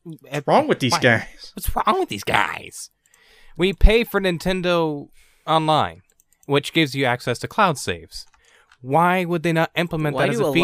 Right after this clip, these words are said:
Speaker 1: feature
Speaker 3: of
Speaker 1: in their
Speaker 3: their
Speaker 1: game?
Speaker 3: biggest
Speaker 2: When it
Speaker 3: put a lot of
Speaker 2: comes
Speaker 3: hours into this game, not support cloud saves?
Speaker 2: When it comes to a lot of gaming trends, w-, like, obviously we've noticed, noticed a pattern over the past ten years. Nintendo's very conservative.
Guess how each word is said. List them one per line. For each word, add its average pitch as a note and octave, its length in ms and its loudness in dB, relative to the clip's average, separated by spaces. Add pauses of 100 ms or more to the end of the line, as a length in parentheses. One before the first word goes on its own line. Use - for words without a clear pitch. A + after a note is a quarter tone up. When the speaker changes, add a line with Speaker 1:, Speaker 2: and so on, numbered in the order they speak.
(140)
Speaker 1:
feature - 80 0
Speaker 3:
of - 60 -4
Speaker 1:
in A#2+ 100 -4
their D3+ 180 2
Speaker 3:
their D3+ 200 2
Speaker 1:
game? E2+ 180 -6
Speaker 3:
biggest D3 680 -4 (520)
Speaker 2:
When G3 160 0
it F#3+ 60 6
Speaker 3:
put F3 100 6
a - 60 2
lot D#3+ 180 2
of D3 60 -2
Speaker 2:
comes C3+ 120 4
Speaker 3:
hours C3 220 0
into B2+ 260 -6
this A2 240 -8
game, G#2+ 440 -10 (180)
not G#2+ 360 -6
support - 400 -12
cloud G2 260 -10
saves? F3 80 -2
Speaker 2:
When G3+ 120 4
it F#3 120 0
comes A#3+ 580 -4
to F3 460 -2 (280)
a C3+ 60 -4
lot A#2+ 340 2
of A#2 140 -8
gaming A2+ 340 -4
trends, A2+ 580 -8 (540)
w-, D3+ 300 -16
like, C3+ 340 -2
obviously C3+ 500 -4
we've A#2+ 180 -4
noticed, A2+ 400 -2
noticed A#2 340 -4
a - 20 -8
pattern G#2 380 -6
over G#2 140 -4
the G#2 80 -6
past A2 300 -6
ten A2+ 160 -8
years. A2 200 -6
Nintendo's D3+ 460 -8
very C3+ 200 -2
conservative. G#2+ 640 -8